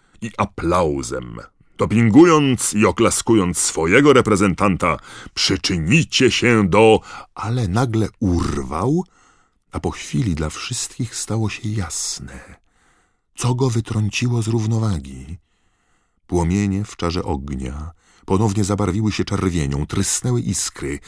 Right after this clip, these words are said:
Długi język ognia wystrzelił w powietrze i wyrzucił jeszcze jeden kawałek pergaminu. Chyba zupełnie machinalnie Dumbledore wyciągnął rękę i pochwycił pergamin. Wyciągnął go przed siebie na długość ramienia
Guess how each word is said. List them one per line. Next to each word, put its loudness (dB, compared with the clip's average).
Długi 4
język 0
ognia 0
wystrzelił 0
w -8
powietrze 2
i 4
wyrzucił 4
jeszcze 0
jeden 2
kawałek 2
pergaminu. -2
Chyba 2
zupełnie 2
machinalnie -2
Dumbledore 0
wyciągnął 0
rękę -2
i -6
pochwycił -4
pergamin. -8
Wyciągnął 2
go -2
przed -6
siebie 2
na 0
długość -2
ramienia 0